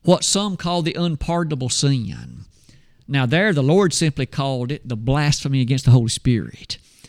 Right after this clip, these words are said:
He said the one guilty of that, whatever that is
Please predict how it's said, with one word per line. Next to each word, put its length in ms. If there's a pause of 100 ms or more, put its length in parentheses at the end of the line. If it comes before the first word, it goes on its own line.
(400)
He 140
said 260
the 100
one 360
guilty 420
of 140
that, 420
whatever 380
that 220
is 760